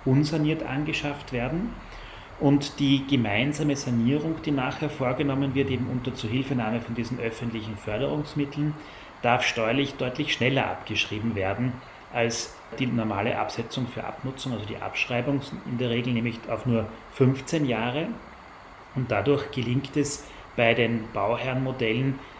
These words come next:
äh, gerade in den ersten Jahren doch deutliche Verlustzuweisungen zu lukrieren. Das heißt, hier werden steuerliche Verluste ausgewiesen und den einzelnen Miteigentümern steuerlich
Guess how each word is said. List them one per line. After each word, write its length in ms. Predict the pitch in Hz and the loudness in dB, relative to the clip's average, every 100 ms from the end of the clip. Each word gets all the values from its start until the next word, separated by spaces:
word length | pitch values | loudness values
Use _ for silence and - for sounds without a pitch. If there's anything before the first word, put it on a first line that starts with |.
| - | -6
äh, 200 | - 120 | -2 0
gerade 440 | 123 120 107 110 123 | 2 2 2 2 2
in 80 | |
den 160 | 120 110 | 0 -2
ersten 400 | 101 113 - 135 | 0 0 -2 -2
Jahren 240 | 117 113 113 | 0 0 -2
doch 160 | 107 | -6
deutliche 480 | - 110 110 131 120 | -2 -2 -2 -6 -6
Verlustzuweisungen 1200 | - 117 127 - - 123 113 117 123 139 135 135 - - | 0 2 2 -2 -4 0 2 2 0 0 2 0 -2 -12
zu 160 | - 135 | -4 2
lukrieren. 680 | 131 131 - 123 147 165 175 | 4 4 2 2 4 2 -2
Das 100 | 135 | -4
heißt, 240 | 120 - | -4 -4
hier 180 | - 131 | 0 2
werden 260 | 117 110 117 | 4 2 0
steuerliche 440 | - 113 117 - | 0 -2 -2 -6
Verluste 460 | - 117 131 - 113 - - | -4 0 0 0 -4 -4 -2
ausgewiesen 580 | 120 - 147 131 147 143 | -2 -2 -2 2 2 2
und 140 | 120 | 0
den 120 | 123 120 | 0 0
einzelnen 380 | 107 117 107 | -2 -4 -2
Miteigentümern 920 | 117 127 - 113 117 117 123 117 110 101 - - | 0 0 -2 -2 -2 -2 0 0 0 -4 -10 -8
steuerlich 600 | - 113 107 113 107 | 0 4 6 4 2